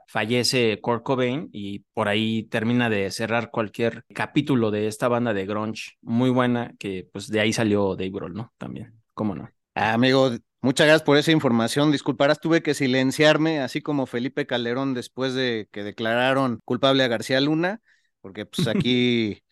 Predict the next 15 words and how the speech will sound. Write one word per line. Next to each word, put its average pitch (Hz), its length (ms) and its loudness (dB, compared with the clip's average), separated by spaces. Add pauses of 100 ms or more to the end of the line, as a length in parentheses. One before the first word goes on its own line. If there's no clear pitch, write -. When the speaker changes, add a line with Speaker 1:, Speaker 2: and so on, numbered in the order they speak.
(380)
Speaker 2:
ando 156 480 4
en 131 380 2
el 135 100 0
estado 165 300 4
de 151 60 6
Morelos 143 520 0
y 113 60 -12
mi 107 120 -10
perro 123 240 -6
estuvo, 110 260 -6
estaba 127 340 2
ladrando 127 460 2
como 110 280 -2
loco, 147 440 0
pero 175 420 4